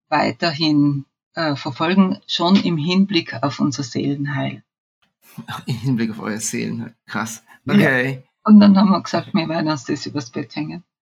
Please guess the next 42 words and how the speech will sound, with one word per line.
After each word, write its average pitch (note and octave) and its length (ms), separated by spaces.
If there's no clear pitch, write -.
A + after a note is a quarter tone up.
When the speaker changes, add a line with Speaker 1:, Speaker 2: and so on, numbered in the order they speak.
Speaker 1:
Also, D#3 340
Speaker 2:
<laughs> - 380
Speaker 1:
ja, A#3+ 240
und A3 100
dann, A#3 400
dann A3 440
sind A#3 160
wir A#3 160
halt G3 160
eben A#3 200
Speaker 2:
Äh, A3 40
Speaker 1:
nach, F3 160
Speaker 2:
noch F3+ 100
mal, F3 100
Speaker 1:
nach F3+ 80
Speaker 2:
noch E3+ 100
mal E3+ 100
ganz D#3+ 260
kurz, D#3 300
in D#3+ 120
dem, D#3+ 160
in E3 200
dem E3 140
Gerichtssaal, D3 760
weil B2+ 100
ich D3+ 120
hab, F3 100
ich D#3 140
lese E3+ 220
grad D3 180
ein A#2 100
Buch, C#3+ 240
ich C3 120
hab C3+ 80
auch C3+ 80
noch C3 100
mal A#2+ 400
geguckt, - 480
ein A2+ 140
Buch C3+ 260
von, B2 340
ähm, A2 460